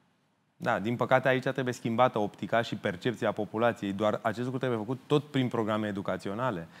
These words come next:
Uh, faptul că cineva are o dependență, el trebuie să fie tratat ca un pacient care are o ne-,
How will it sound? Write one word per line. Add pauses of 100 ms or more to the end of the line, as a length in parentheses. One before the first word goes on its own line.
(200)
Uh,
faptul
că
cineva
are
o
dependență,
el
trebuie (140)
să
fie
tratat
ca
un
pacient
care
are
o
ne-,